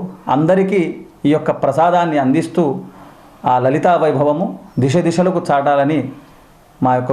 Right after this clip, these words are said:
గొప్ప ఉద్దేశము. ఈ విధంగానే చేస్తూ శాంతి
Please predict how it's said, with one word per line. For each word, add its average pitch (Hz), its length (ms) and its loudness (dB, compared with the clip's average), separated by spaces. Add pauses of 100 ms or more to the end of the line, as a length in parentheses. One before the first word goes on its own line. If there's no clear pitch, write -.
గొప్ప 127 180 -2 (120)
ఉద్దేశము. 151 420 -2 (580)
ఈ 139 100 2
విధంగానే 143 420 0 (100)
చేస్తూ 147 300 0 (960)
శాంతి 180 420 0